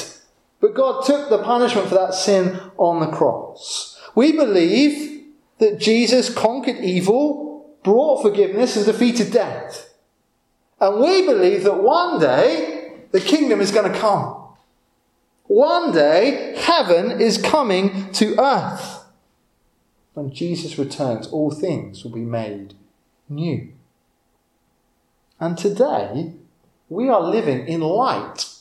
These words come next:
of that glorious future.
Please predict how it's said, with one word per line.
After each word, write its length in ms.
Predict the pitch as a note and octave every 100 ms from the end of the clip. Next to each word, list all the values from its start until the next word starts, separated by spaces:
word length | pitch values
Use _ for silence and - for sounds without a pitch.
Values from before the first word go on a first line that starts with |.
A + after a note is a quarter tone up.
| _
of 200 | C#3+ C#3
that 540 | E3+ E3+ - - - - _ _ -
glorious 1080 | C#3+ E3 F3+ A#2+ G#2 G2+ - - - - _ _
future. 640 | - F3 D3 - - -